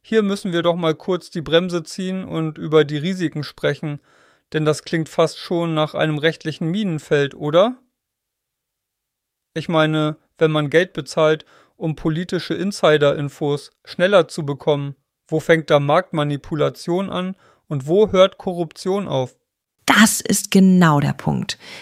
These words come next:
Speaker 2: Die rechtliche Grauzone ist hier riesig. Es ist gut möglich, dass Regulatoren irgendwann eingreifen und solche Modelle verbieten. Und dann gibt es noch das Plattformrisiko.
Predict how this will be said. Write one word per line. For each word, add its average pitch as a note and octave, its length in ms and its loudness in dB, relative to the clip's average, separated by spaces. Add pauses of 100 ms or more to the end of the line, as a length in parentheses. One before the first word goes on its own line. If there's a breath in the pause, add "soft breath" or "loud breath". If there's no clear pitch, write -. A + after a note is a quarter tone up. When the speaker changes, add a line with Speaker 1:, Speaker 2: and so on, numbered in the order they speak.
Speaker 2:
Die F3 100 4
rechtliche G#3+ 460 4
Grauzone F#3 560 4
ist - 160 -4
hier F3+ 180 2 (220)
riesig. F#3 680 4 (320 loud breath)
Es F3+ 120 0
ist F3+ 160 0
gut A#3+ 300 4
möglich, F3+ 440 6
dass - 300 -2
Regulatoren E3 640 2
irgendwann F#3+ 520 4
eingreifen D#3 580 0
und D3+ 140 -4
solche - 240 -2
Modelle D3+ 340 -2
verbieten. - 540 -6 (1500)
Und C#4+ 80 4
dann A#3 140 6 (180)
gibt G#3 160 -2
es G#3+ 80 -2
noch G#3+ 140 4
das - 180 -4
Plattformrisiko. - 960 -4